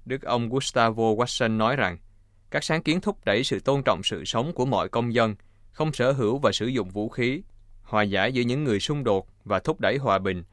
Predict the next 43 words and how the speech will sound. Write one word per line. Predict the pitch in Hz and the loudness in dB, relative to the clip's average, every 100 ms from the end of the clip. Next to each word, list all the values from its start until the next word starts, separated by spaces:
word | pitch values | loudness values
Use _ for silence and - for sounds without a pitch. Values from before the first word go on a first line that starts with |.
| - - | -20 -8
đều | 117 110 | -2 0
hết | 156 | 0
sức | - 214 | 0 -4
phù | - 117 | -2 -2
hợp | 101 107 92 | 0 -2 -2
với | 123 | -4
các | 135 151 | -4 -2
giáo | 135 135 | 0 2
huấn | 143 147 | 2 0
của | 180 120 | 0 0
Giáo | 123 | 2
hội | 139 80 | 2 0
Công | - 110 | -2 0
giáo. | 104 101 135 - - - - - - - - _ - | 2 2 0 -6 -20 -20 -20 -20 -20 -20 -20 _ -8
Đức | 143 | 0
ông | 120 | 2
Gustavo | 117 135 - 117 110 113 | 2 0 2 2 4 2
nhắc | 107 151 | 2 -2
lại | 117 101 | 0 0
cụm | - 98 | 0 -4
từ | - 104 | -2 -2
của | 98 113 | -2 -4
Đức | 139 | -2
Giáo | 143 151 | 0 0
hoàng | 151 101 | 0 -2
Phaolô | - 127 127 | 0 2 2
sáu | 123 120 123 | 0 0 2
đã | 147 107 | 2 0
nói | 120 143 | 0 0
năm | 151 | 0
một | 110 107 | -2 -2
nghìn | 92 | -6
chín | - 127 | -6 -6
trăm | 147 117 | -2 0
bảy | 101 | 0
mươi | 117 | -2
bảy | 104 92 | -2 -4
rằng, | 120 92 87 - - - - - - | -2 -4 -6 -16 -20 -20 -20 -20 -4
"Nếu | 131 | 0
bạn | 185 110 | 2 2
muốn | 120 185 | 2 0
hòa | 156 110 | 4 4
bình, | 101 101 | 4 0